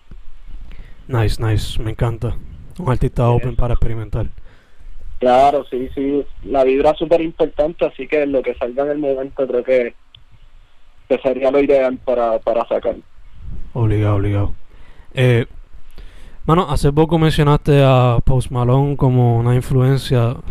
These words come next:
Speaker 1: so te pregunto, ¿qué otros artistas, sea músico o de cualquier campo, te han inspirado de alguna manera u otra?
Speaker 2: Esta pregunta también es súper complicada. <laughs> Este, yo,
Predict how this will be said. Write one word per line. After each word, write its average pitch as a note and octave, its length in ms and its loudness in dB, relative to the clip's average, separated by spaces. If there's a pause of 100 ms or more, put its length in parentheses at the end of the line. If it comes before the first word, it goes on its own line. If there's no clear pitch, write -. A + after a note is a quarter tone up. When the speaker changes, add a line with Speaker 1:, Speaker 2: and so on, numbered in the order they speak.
Speaker 1:
so A#2 440 4
te A#2+ 100 2
pregunto, A#2 720 0 (760)
¿qué - 120 0
otros C3+ 240 4
artistas, B2+ 1040 2 (460)
sea B2 300 2
músico C3 680 2
o B2+ 100 4
de A#2+ 80 4
cualquier A#2+ 420 2
campo, A#2+ 460 0 (300)
te - 80 0
han A#2+ 120 -2
inspirado B2 600 4
de A#2+ 60 4
alguna A#2+ 240 2
manera A#2+ 360 2
u A2 100 2
otra? A#2+ 240 2 (1600)
Speaker 2:
Esta D3 340 0
pregunta D3 420 0
también A#2+ 360 -2
es A2+ 80 -6
súper A#2 300 -6
complicada. A2+ 760 -8 (300)
<laughs> F#3 100 -2 (1000)
Este, C3+ 640 -4
yo, C3 100 -8